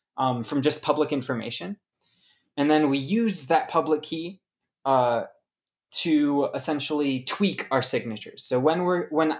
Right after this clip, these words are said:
I'm giving you, so right there, these two C E Ts lying around, you need signatures of them from me, um, so that we know that, you know, you don't need me in order to execute the contract. You don't need cooperation later.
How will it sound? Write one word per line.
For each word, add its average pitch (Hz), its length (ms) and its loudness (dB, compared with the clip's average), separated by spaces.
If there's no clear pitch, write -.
I'm 175 320 2
giving 170 320 0
you, 127 200 0
so 139 180 2
right 135 240 4
there, 139 160 4
these 123 240 -4
two 170 100 0
C 160 220 -2
E 156 40 0
Ts 123 280 -2
lying 117 220 2
around, 123 320 0
you 131 100 -2
need 135 240 0
signatures 120 640 -2
of 113 220 -4
them 135 220 -2
from 123 320 2
me, 131 300 -2
um, 117 340 2
so - 180 0
that 120 240 4
we 127 100 0
know 117 460 4
that, 117 340 2
you 123 120 -2
know, 113 80 2
you 113 200 0
don't 120 260 2
need 120 260 0
me 117 380 2
in 117 140 0
order 113 340 2
to 110 560 -2
execute - 460 -2
the 113 80 -10
contract. 147 580 0
You 127 80 -2
don't 117 140 2
need 117 160 0
cooperation 113 680 0
later. 117 400 0